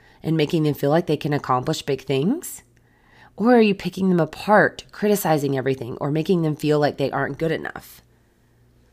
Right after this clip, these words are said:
You know, that's something I have to really watch, especially with my kids. I,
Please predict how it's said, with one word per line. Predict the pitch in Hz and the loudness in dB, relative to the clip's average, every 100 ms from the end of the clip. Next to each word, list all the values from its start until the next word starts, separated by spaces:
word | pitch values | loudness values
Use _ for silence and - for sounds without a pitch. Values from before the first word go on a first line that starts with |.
| _ _ _ _ _ - | _ _ _ _ _ -6
You | 160 | 0
know, | |
that's | 160 170 | 0 0
something | - 185 175 | 0 2 2
I | 160 | 0
have | 143 135 | -2 -4
to | 185 | -4
really | 147 147 156 | -2 0 0
watch, | 143 120 143 156 | 0 2 2 2
especially | 160 - 135 - 175 | -2 -2 -2 0 2
with | 165 147 | 2 0
my | 131 | -4
kids. | 127 156 170 143 143 | -2 0 2 2 0
I, | 135 139 131 | 2 2 -2